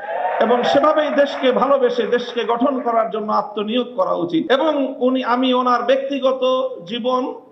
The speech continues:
এবং তার অর্থনৈতিক স্বাবলম্বিতা সম্পর্কে যে তথ্য আমরা জানি, সেটা আসলেই বিস্ময় হওয়ার মত-, বিস্মিত হওয়ার মতো যে তিনবার বাংলাদেশের রাষ্ট্রপ্রধান, প্রধানমন্ত্রী থাকা অবস-, পরেও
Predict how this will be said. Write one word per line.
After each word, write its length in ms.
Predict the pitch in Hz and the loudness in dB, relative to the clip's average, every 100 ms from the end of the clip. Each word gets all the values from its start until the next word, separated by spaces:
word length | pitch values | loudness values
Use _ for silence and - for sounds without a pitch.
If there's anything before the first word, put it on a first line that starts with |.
| _ _ _ | _ _ _
এবং 280 | 226 240 226 | 2 2 2
তার 160 | 226 - | 0 2
অর্থনৈতিক 600 | 269 262 277 302 302 302 | 0 2 2 2 2 -2
স্বাবলম্বিতা 680 | - 247 254 262 247 240 233 | -4 0 2 2 0 -4 -4
সম্পর্কে 460 | 220 226 226 202 | -6 -8 -8 -6
যে 180 | 202 208 208 | -2 -2 0
তথ্য 300 | 233 233 240 | -2 0 0
আমরা 280 | 226 208 190 | 0 0 0
জানি, 560 | 208 214 208 156 - - - _ _ | 0 0 -2 -4 -8 -16 -20 _ _
সেটা 220 | 208 202 | -2 0
আসলেই 540 | 202 220 - 302 294 | 0 -2 -2 -2 0
বিস্ময় 420 | 240 262 - 262 240 | 0 0 0 0 0
হওয়ার 380 | - 220 220 | 0 0 0
মত-, 140 | 214 208 | -4 -6
বিস্মিত 380 | 240 - 311 277 | -8 -4 -2 0
হওয়ার 360 | 214 220 220 | 0 2 0
মতো 540 | 220 214 214 185 - - - - - | -2 -4 0 0 -2 -14 -20 -20 -8
যে 120 | 233 | -8
তিনবার 640 | 240 349 349 330 311 285 | -2 0 0 2 2 2
বাংলাদেশের 1000 | 214 262 262 262 247 - 240 175 - - - - | 0 0 2 2 2 2 2 0 -6 -10 -20 -6
রাষ্ট্রপ্রধান, 1040 | 202 262 - 277 262 262 269 247 196 165 - - _ | 0 0 2 0 2 2 2 0 -2 -8 -12 -20 _
প্রধানমন্ত্রী 720 | - 262 330 330 311 311 294 285 | -2 2 4 4 2 0 -4 -4
থাকা 260 | 247 254 | -4 -2
অবস-, 460 | 254 240 254 254 - | -2 0 0 -2 -4
পরেও 600 | 240 277 269 202 - - | 2 4 4 2 -2 -8